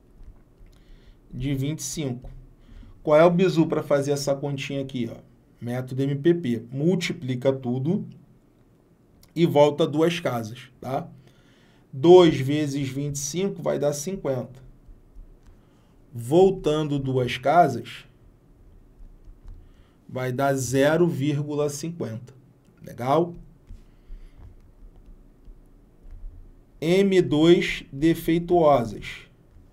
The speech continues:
Tá aqui, ó. Três por cento. Aí eu vou pegar aqui três por cento de trinta. Deixa eu sair dali,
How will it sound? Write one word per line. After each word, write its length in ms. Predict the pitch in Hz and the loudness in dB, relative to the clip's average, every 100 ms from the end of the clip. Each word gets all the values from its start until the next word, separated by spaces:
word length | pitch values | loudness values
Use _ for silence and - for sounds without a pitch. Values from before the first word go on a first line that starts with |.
| _ _ | _ _
Tá 120 | - 127 | -12 -12
aqui, 340 | 131 139 127 | -8 -6 -6
ó. 60 | - - - - - _ - - - - _ - - - - - - - - - | -6 -16 -20 -20 -20 _ -20 -20 -20 -20 _ -20 -20 -20 -20 -20 -20 -20 -20 -6
Três 320 | 139 147 143 | -2 -2 -2
por 200 | - 165 | -8 -8
cento. 540 | - 135 127 127 - - - - - - _ _ _ | -6 -6 -6 -10 -20 -20 -20 -20 -20 -20 _ _ _
Aí 200 | - - | -16 -10
eu 120 | 120 | -6
vou 120 | 123 | -6
pegar 320 | 131 131 127 135 | -4 -4 -4 -6
aqui 200 | 131 110 | -6 -12
três 520 | - 131 147 175 - | -6 -2 0 0 -4
por 260 | - 127 | -10 -14
cento 640 | - - 117 123 139 - 139 | -14 -14 -10 -8 -10 -10 -10
de 160 | 160 | -10
trinta. 520 | 165 131 131 120 - - - - - - - - - - - - - - - - - - - - | -8 -6 -4 -6 -10 -20 -20 -20 -20 -20 -20 -18 -16 -16 -18 -20 -18 -18 -18 -20 -20 -20 -20 -12
Deixa 280 | 117 117 135 | -10 -6 -6
eu 40 | |
sair 280 | 131 131 131 | -4 -4 -2
dali, 440 | 127 131 165 131 | -4 -2 -2 -4